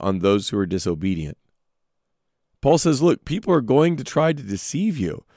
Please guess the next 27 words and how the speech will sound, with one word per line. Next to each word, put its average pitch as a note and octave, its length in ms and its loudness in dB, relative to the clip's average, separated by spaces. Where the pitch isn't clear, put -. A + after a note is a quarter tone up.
They're D3+ 240 2
going F3+ 300 4
to E3+ 60 -4
try D#3 280 -2
to C#3+ 80 -6
tell D#3 320 0
you A2 320 2
that G#2+ 240 2
darkness D3 580 2
is A2 220 -4
light G#2+ 360 0
and B2 160 2
that A2 180 2
darkness C3+ 600 2
is G#2 180 -2
good. A#2+ 480 2
But B2+ 200 2
don't D#3+ 340 2
let D3 260 2
them C#3 200 2
deceive G2+ 400 -2
you. F#2 140 0
Don't B2+ 300 2
fall D#3 440 2
for - 180 -4
the G#2+ 100 2
lie. G#2 520 2